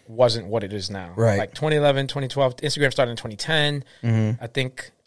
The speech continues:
Speaker 1: Um, and so, like, you weren't, like, it wasn't constantly in your face.
Speaker 2: Right.
Speaker 1: But, like, so I, w-, I was working at the time, I was working for, um, PricewaterhouseCoopers, P W C, big accounting firm. I would travel everywhere, right? So I would, like, have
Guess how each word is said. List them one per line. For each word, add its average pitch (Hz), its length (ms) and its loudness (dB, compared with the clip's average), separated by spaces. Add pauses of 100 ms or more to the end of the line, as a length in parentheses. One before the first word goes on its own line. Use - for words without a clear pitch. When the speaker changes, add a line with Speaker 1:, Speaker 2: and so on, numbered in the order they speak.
Speaker 1:
Um, 113 520 -6
and 117 200 -8
so, 123 120 0
like, 110 200 -4
you 135 100 -2
weren't, 135 280 -4
like, 110 140 -8
it 123 60 -6
wasn't 120 240 -4
constantly 113 480 -6
in 110 60 -10
your 104 100 -10
face. 139 420 -4
Speaker 2:
Right. 104 260 2 (120)
Speaker 1:
But, 117 100 0
like, 104 280 -4 (240)
so 120 220 0
I, 110 100 4
w-, 135 180 4
I 123 80 2
was 131 160 0
working 123 200 -2
at 107 40 -10
the 110 80 -12
time, 120 140 0
I - 20 -4
was 104 120 -6
working 104 180 -8
for, 101 420 -8
um, 92 480 -12
PricewaterhouseCoopers, 104 840 -8
P 120 100 -12
W 104 180 -8
C, 101 360 -10
big 107 220 -8
accounting 104 280 -8
firm. 104 420 -8
I 110 60 -8
would 101 140 -8
travel 104 340 -2
everywhere, 92 340 -10
right? 104 200 -8
So 117 120 -6
I 107 80 -4
would, 104 180 -8
like, 101 160 -8
have - 140 -10